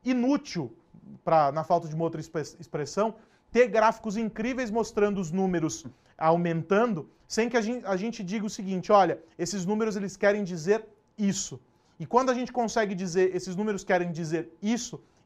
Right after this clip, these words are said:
invariavelmente a gente já tá atrasado em relação à, à resposta que se deveria ter,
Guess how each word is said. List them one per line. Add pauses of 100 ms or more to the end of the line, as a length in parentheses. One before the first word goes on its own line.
invariavelmente
a
gente
já
tá
atrasado (260)
em
relação (320)
à,
à
resposta
que
se
deveria
ter,